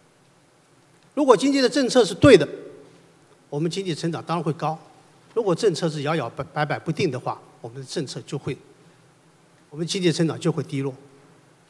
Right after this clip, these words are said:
所以，请问一下院长，你最近有没有做过体检？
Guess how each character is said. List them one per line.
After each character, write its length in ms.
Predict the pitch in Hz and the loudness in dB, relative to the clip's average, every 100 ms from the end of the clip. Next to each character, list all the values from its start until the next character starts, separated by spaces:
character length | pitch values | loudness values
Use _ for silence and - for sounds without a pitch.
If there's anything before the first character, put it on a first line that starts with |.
| - | -6
所 160 | - | 0
以， 160 | 254 160 165 | 0 -2 -8
请 180 | - 170 | -8 -6
问 60 | 196 | -4
一 20 | |
下 80 | 196 | -2
院 180 | 196 | -4
长， 140 | 156 107 - - - | -4 -10 -18 -20 -10
你 80 | 156 | -6
最 160 | 285 | -4
近 140 | 254 208 | -2 -2
有 60 | |
没 120 | 135 | -2
有 40 | 151 | -2
做 120 | 147 | -2
过 100 | 127 | -4
体 180 | - 123 | -6 -10
检？ 200 | - | -10